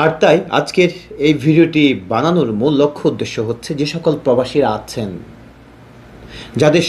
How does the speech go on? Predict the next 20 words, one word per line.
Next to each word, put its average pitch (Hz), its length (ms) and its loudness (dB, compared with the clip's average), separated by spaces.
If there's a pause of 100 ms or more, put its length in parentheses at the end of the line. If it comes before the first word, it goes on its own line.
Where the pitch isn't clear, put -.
সুন্দর 170 520 4 (180)
সংসারটি 143 600 -6 (120)
ধ্বংস 156 220 -8 (160)
করে 127 180 2
দিচ্ছেন 113 340 -6 (720)
তার 117 140 2 (100)
ঘরের 117 220 2 (100)
বউ, 101 160 0 (1200)
পরকীয়ার 156 540 2 (680)
জন্য 143 240 2 (1120)
কিংবা 110 360 0 (260)
অর্থের 123 540 -4
জন্য, 92 280 -8 (920)
তাদের 120 300 2 (460)
অবশ্যই 127 500 0 (460)
বিচারের 113 400 0
আওতায় 98 360 -4
আসতে - 300 -16
হবে। 78 220 -18 (2500)
বাংলাদেশে 165 520 2